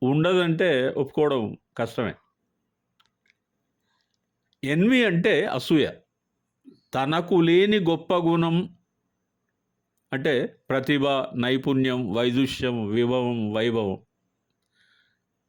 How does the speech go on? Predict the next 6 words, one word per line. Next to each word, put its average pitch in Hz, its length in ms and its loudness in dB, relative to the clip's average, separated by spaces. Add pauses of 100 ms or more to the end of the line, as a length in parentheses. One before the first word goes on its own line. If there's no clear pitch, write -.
(320)
ఇంకొకరిలో 202 800 4
ఉంటే 170 680 2 (520)
తట్టుకోలేకపోవడం, 165 1200 2 (1800)
అసంతృప్తికి 170 720 0
గురి 123 260 0
కావడం. 113 420 0